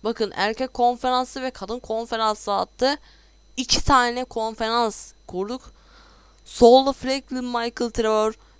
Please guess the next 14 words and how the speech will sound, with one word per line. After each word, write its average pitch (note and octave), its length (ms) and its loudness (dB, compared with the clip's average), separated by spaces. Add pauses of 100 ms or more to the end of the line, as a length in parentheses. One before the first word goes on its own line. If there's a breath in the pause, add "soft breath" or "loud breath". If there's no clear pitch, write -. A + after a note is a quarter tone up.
ve F#3 120 2 (800 soft breath)
Mayman C4 320 6
yerine F#3+ 440 2
de F3+ 60 2
aldığımız F#3 640 0
Mesut A3 360 -6
var. G#3 240 0
Bir A#3 120 -4
yıldır A3+ 320 2
yarışa A#3+ 340 0
katılmıyor B3+ 600 -2 (300 soft breath)
ve C#4+ 260 0 (200)
ma-, C4 140 -10 (380)
yarışımıza A#3+ 840 0